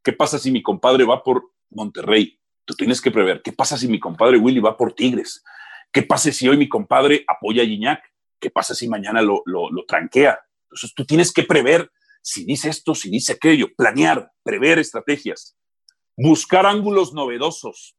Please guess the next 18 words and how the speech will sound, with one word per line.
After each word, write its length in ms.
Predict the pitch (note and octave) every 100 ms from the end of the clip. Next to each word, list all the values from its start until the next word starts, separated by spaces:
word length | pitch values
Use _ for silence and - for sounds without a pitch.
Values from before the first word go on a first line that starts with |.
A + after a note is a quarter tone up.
| _
Todo 280 | F3 F3 F3+
el 140 | D3+
tiempo 340 | - E3 D#3 D#3
tienes 280 | D#3+ E3 -
que 80 |
estar 220 | D#3 E3 D#3
buscando 600 | C3+ - - D3 C#3+ B2
ángulos 440 | C#3 C#3 C3+ A#2+
novedosos. 800 | G#2 F#2+ F2 F2 A#2 - - - _ - -
Y 160 | C#3 E3+
ese 120 | F3+
es 60 | D#3
un 180 | F3 C3+
factor 380 | D3 A2+ D#3 D3+
diferencial 720 | D#3 B2+ G#2+ G#2 A#2+ C3 B2+
en 160 | - G2
mi 80 | F#2
empresa. 380 | F#2 C#3 D3